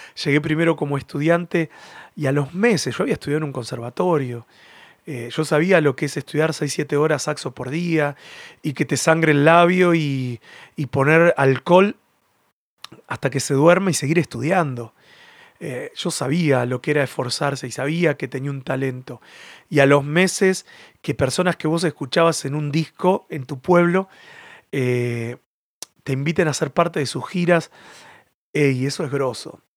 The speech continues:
eso es importante, eso es guay, dirían acá en España. Y tarde o temprano comenzás a entender de que tenés un talento. Y si ese talento no es todo el tiempo volcado a la cruz de Cristo,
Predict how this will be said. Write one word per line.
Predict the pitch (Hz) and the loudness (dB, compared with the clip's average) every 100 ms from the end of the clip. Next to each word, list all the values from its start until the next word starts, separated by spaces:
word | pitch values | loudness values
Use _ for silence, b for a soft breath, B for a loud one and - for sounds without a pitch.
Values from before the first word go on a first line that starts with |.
| _ | _
eso | 147 - | -14 -8
es | 143 | -8
importante, | 139 127 127 135 120 131 - 123 120 _ _ _ b b b b | -8 -8 -10 -8 -10 -12 -18 -20 -20 _ _ _ b b b b
eso | 151 160 | -4 -2
es | |
guay, | 139 151 139 123 | 2 4 4 0
dirían | 135 139 139 131 | -4 -4 -2 -2
acá | 131 | -2
en | 131 | -4
España. | 117 - 120 120 - _ _ _ _ _ _ _ _ b b b b b b b b b b | -6 -8 -8 -12 -20 _ _ _ _ _ _ _ _ b b b b b b b b b b
Y | 156 | -8
tarde | 135 202 | 2 4
o | 226 | 4
temprano | 156 135 160 180 165 151 131 - | 2 0 2 2 2 0 -2 -8
comenzás | - 135 131 165 156 | -8 -4 -4 -4 -4
a | |
entender | 151 139 131 147 170 | -6 -4 -2 0 0
de | |
que | 143 | -2
tenés | 127 139 147 | -2 -4 -4
un | 143 | -8
talento. | 127 127 139 127 123 131 - _ _ _ B B B B B | -6 -2 -2 -4 -10 -14 -16 _ _ _ B B B B B
Y | 147 | -8
si | - 196 | -6 -6
ese | - | -6
talento | - - 160 170 147 147 | -6 -2 0 -2 -4 -6
no | 170 | -4
es | 170 | -6
todo | _ - 185 | _ -2 0
el | 175 | -2
tiempo | 156 180 156 147 | 0 -2 -2 -4
volcado | 139 139 135 160 170 | -2 -4 -2 -2 0
a | |
la | 147 | -2
cruz | - 165 | -4 -4
de | 165 131 | -4 -4
Cristo, | 135 127 _ 123 | -10 -14 _ -20